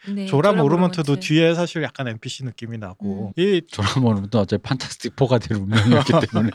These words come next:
Speaker 3: <laughs>
Speaker 2: 이게 데너리스하고 우리 존 타르가르헨하고
Speaker 3: 네.
Speaker 2: 동침했다. "어, 우리 가족." 뭐 이거에 너무 이렇게 집중하려고 하는지 뭐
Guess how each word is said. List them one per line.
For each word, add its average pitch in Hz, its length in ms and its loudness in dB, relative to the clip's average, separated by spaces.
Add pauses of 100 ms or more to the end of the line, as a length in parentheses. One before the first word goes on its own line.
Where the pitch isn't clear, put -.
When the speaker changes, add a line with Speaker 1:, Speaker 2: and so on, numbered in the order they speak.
Speaker 3:
<laughs> 180 960 2
Speaker 2:
이게 190 460 2
데너리스하고 180 1300 2
우리 143 240 -4
존 175 360 0
타르가르헨하고 151 1300 0
Speaker 3:
네. 85 300 -4 (140)
Speaker 2:
동침했다. 165 560 -4
"어, 247 460 6
우리 202 200 -2
가족." - 460 -2
뭐 170 140 4
이거에 151 340 4
너무 160 240 0
이렇게 147 180 -4
집중하려고 156 1600 -8
하는지 160 380 -6
뭐 139 180 -4